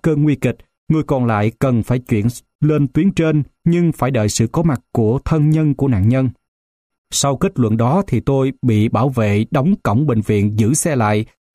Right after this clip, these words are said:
và phải gần hai giờ sau, khi thủ trưởng tôi cùng với hai cảnh sát giao thông và người nhà nạn nhân có mặt tại bệnh viện thì tôi và xe mới được giải phóng. Theo kết luận của hai viên cảnh sát giao thông,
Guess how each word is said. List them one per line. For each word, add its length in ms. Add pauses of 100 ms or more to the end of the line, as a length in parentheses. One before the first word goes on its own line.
(120)
và 340
phải 340
gần 240
hai 200
giờ 160
sau, 360 (260)
khi 260
thủ 200
trưởng 240
tôi 240
cùng 220
với 220
hai 220
cảnh 160
sát 200
giao 140
thông 340
và 100
người 220
nhà 180
nạn 260
nhân 200
có 120
mặt 200
tại 120
bệnh 180
viện 300 (280)
thì 180
tôi 300
và 160
xe 400
mới 140
được 180
giải 160
phóng. 320 (440)
Theo 140
kết 200
luận 280
của 180
hai 240
viên 220
cảnh 160
sát 220
giao 120
thông, 300